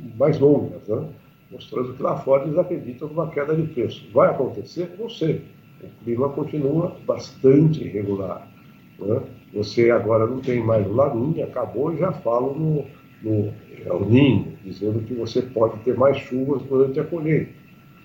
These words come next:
Também circulou aí uma análise hoje, eu não sei de qual das agências de, de clima, mostrando que as temperaturas nos mares do mundo estão assustando os pesquisadores, até temperaturas à, à profundidade, né?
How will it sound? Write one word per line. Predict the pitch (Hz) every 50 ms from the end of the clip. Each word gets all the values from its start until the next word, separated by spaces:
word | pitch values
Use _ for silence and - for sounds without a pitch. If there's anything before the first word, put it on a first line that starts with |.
| - - _
Também | - 98 110 123 131 131
circulou | - - 143 139 - - 135 117 117 127 135 127 107
aí | 104 110
uma | 113 104 101 98
análise | 90 90 104 113 110 101 - - - 107
hoje, | 107 113 110 98 90 98 110 107 107 - - - _ _ _ _ -
eu | 104
não | 101 98 92
sei | - - 113 107
de | 104 - - -
qual | 120 120 117 113 101
das | 90 87
agências | 98 92 - - 104 107 98 - - 104 104 82
de, | 85 85
de | 82 - - 87
clima, | - - 107 104 117 135 156 170 170 165 - - - - - - - - - -
mostrando | - 117 117 - - - 127 135 143 143 156 -
que | - 143
as | - -
temperaturas | - 135 120 - 139 135 127 - - - - 110 117 131 135 123 110 98 87
nos | 92 98 - -
mares | 90 104 110 110 104 98
do | - - 95
mundo | 90 95 113 131 135
estão | 135 - - 151
assustando | 151 - - 170 156 - - - 139 135 143
os | 147 -
pesquisadores, | - 143 - - - - 117 113 156 156 156 - 123 131 120 101 87 82 - - - - - _ _ - - _
até | - 90 - - 127
temperaturas | 123 - - 131 110 - 131 143 135 - - - 135 143 156 156 131 -
à, | 151 147 131
à | - - - 98 110 104
profundidade, | - - 123 110 - - 143 139 135 147 135 104 107 117 113 107 98 - - - - - - _ - - _ _ -
né? | - 120 123